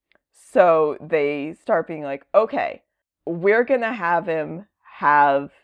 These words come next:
a secret identity. He's gonna keep coming back, and we're gonna establish that he has a secret identity, and that it might be someone that Peter knows." Um,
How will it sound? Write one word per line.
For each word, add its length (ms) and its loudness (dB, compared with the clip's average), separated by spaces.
a 80 0
secret 360 0
identity. 640 0
He's 100 -20
gonna 200 0
keep 240 -2
coming 260 -2
back, 360 4
and 100 -6
we're 80 -4
gonna 200 0
establish 480 0
that 100 -10
he 60 -4
has 160 -2
a 60 -14
secret 420 0
identity, 680 0
and 180 2
that 360 2
it 120 -2
might 340 0
be 100 -6
someone 440 0
that 140 -6
Peter 320 -4
knows." 540 -4
Um, 460 0